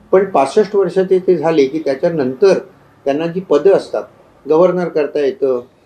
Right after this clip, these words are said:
ॲम्बॅसेडर म्हणून पाठवता येतं, राज्यसभेचा मेंबर करता येतं, हे सगळं राष्ट्र-, राष्ट्रपतींच्या म्हणजेच पंतप्रधानांच्या हातात असतं. त्यामुळे आता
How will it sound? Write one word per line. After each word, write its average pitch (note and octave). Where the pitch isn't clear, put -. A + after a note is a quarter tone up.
ॲम्बॅसेडर D#3
म्हणून D#3
पाठवता C3
येतं, A#2+
राज्यसभेचा D3
मेंबर C3
करता A2+
येतं, A2
हे G3+
सगळं G3
राष्ट्र-, E3
राष्ट्रपतींच्या F3+
म्हणजेच F#3
पंतप्रधानांच्या D#3+
हातात A2+
असतं. D3+
त्यामुळे F#3+
आता G#3